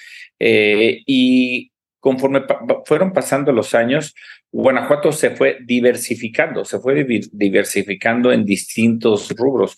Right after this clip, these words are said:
pero siempre de la mano del tema educativo. Yo creo que ese ha sido de los éxitos, el tema educativo.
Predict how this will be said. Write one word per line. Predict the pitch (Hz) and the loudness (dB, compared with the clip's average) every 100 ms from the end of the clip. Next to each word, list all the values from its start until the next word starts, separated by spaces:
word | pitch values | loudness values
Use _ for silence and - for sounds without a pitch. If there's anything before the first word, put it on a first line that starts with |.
| - - - _ _ _ - - _ _ | -18 -18 -18 _ _ _ -16 -16 _ _
pero | 139 139 151 160 - | 2 4 4 2 -4
siempre | - - 143 147 147 147 | -10 0 0 2 0 0
de | 120 | 0
la | 98 | 2
mano | 101 110 | 2 2
del | 101 - | 0 0
tema | 101 | -2
educativo. | 104 87 - 87 - 107 107 127 | -2 -4 -4 -4 0 -2 2 0
Yo | - 95 | 2 -2
creo | 101 95 | -2 -4
que | 107 | -2
ese | 98 - | -2 -2
ha | 104 | -4
sido | - 101 98 | 0 2 2
de | 92 | 2
los | 87 - - | -2 -6 -2
éxitos, | 95 - 120 110 117 - | -2 -2 -6 -4 -4 -4
el | 90 | -4
tema | 95 95 | -2 0
educativo. | 95 87 - 85 95 92 107 117 | 0 -2 -4 -4 -2 0 0 -2